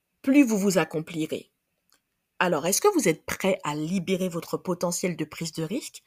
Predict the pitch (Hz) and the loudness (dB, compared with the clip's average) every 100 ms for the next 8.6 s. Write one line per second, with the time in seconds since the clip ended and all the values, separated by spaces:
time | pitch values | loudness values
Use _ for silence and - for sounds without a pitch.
0 | - - _ 160 156 - 302 247 180 151 | -20 -20 _ -12 -8 0 4 4 2 -2
1 | 185 - 160 143 143 - 131 - - - | -6 -8 -6 -6 -2 0 -2 -4 -12 -16
2 | _ _ _ _ _ _ _ _ - - | _ _ _ _ _ _ _ _ -20 -20
3 | - - - 139 139 170 240 240 254 311 | -20 -20 -10 -6 2 2 4 6 4 4
4 | 285 269 247 233 226 247 403 _ _ _ | 0 2 0 0 0 -2 -4 _ _ _
5 | _ _ 403 403 220 180 233 170 165 156 | _ _ 0 2 2 4 2 2 -2 -6
6 | - 175 165 156 202 233 151 135 143 165 | -4 -4 -2 0 0 0 -2 -4 -8 -6
7 | 151 180 233 - 143 - - 233 254 254 | -4 -4 -6 -8 -10 -6 -6 -2 -2 0
8 | 175 156 151 147 170 | 0 0 -2 -2 -6